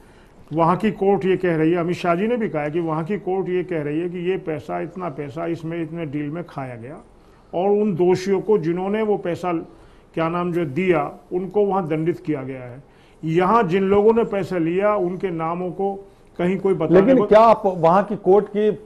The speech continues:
Speaker 2: के फैसले को मानते हैं?
Speaker 1: नहीं, हमने ये कब कहा कि हम तो अपने यहाँ के, जो हमारे यहाँ फैसला होगा, हमारे यहाँ जो दूध का दूध पानी करने के लिए हमारी सीबीआई लगी हुई है, जनरल, उनसे, जनरल, उनसे बात हो रही है, त्यागी जी से बात हुई है, त्यागी जी के परिवार वालों को खंगाला जा रहा है, खाते खंगाले जा रहे हैं,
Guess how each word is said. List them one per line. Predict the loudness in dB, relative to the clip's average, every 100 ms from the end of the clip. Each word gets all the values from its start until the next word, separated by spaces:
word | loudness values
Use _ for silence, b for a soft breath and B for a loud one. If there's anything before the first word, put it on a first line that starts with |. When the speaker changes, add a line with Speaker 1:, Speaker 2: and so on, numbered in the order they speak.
| -6
Speaker 2:
के | -4 0 0
फैसले | 4 2 2 -2
को | 2
मानते | 2 2 0
हैं? | -2 -4
Speaker 1:
नहीं, | -2 0
हमने | 0 0 0
ये | 2 2
कब | 0 0
कहा | 2 2
कि | 4
हम | 4 2 4
तो |
अपने | 4 4 2 2
यहाँ | 2 2
के, | 4 4
जो | 4
हमारे | 2 2 2
यहाँ | 2 0
फैसला | -2 -2 0
होगा, | 0 0 2
हमारे | 2 2 2 2
यहाँ | 2 2
जो | 0
दूध | 0 -2 -2
का |
दूध | -2 -2 -2
पानी | -2 -2
करने | -2 -4 -2
के |
लिए | -2 -2
हमारी | -2 -2
सीबीआई | -2 -4 -2 0 0
लगी | 0 -2
हुई | -2 0
है, | 0 0
जनरल, | -2 -2
उनसे, | -4 -4 -6
जनरल, | -6 -4
उनसे | -4 -4 -4
बात | -2 0 0
हो | -2
रही | 0 0
है, | -2
त्यागी | -2 -2 -2
जी | -4
से | -4
बात | -2 -2 0
हुई | -2 -2
है, | -4 -4
त्यागी | -4 -4
जी | -2
के | -4
परिवार | -4 -2 2 2
वालों | 2 0 0
को | -4
खंगाला | -4 -2 -2
जा | -2
रहा | -2 -2
है, |
खाते | -2 -4 0 0
खंगाले | 0 -2 -2 -2
जा | -2 -2
रहे | -4
हैं, | -8